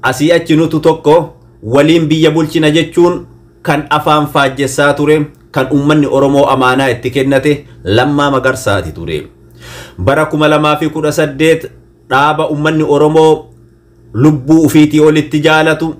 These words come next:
kan uummanni Oromoo akka dhikkiftuu onnee isaatitti ilaaltu,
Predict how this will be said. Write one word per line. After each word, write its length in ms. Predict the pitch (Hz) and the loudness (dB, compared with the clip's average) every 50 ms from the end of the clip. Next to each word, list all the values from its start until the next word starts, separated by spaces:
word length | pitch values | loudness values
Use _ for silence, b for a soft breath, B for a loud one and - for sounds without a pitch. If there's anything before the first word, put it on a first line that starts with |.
| - - - - _ - | -16 -20 -20 -20 _ -6
kan 160 | - 139 139 - | -4 -4 -2 -2
uummanni 360 | 160 147 147 156 160 160 151 | -2 0 0 0 0 0 0
Oromoo 680 | 143 139 143 143 151 151 151 156 156 156 151 - - - - | 2 2 2 2 2 4 4 4 4 4 2 0 -4 -8 -6
akka 240 | 143 160 - - 156 | -4 -4 -4 -4 -6
dhikkiftuu 540 | 156 127 - - 160 156 - - 156 156 151 | -6 -6 -6 -4 -6 -6 -4 -4 0 0 2
onnee 240 | 147 151 151 151 151 | 2 4 4 4 2
isaatitti 480 | - 165 156 156 151 160 143 - 156 | 2 2 0 0 0 -2 -4 -2 0
ilaaltu, 480 | 147 151 151 160 156 151 - 170 160 | 0 2 2 2 0 -2 -4 -6 -8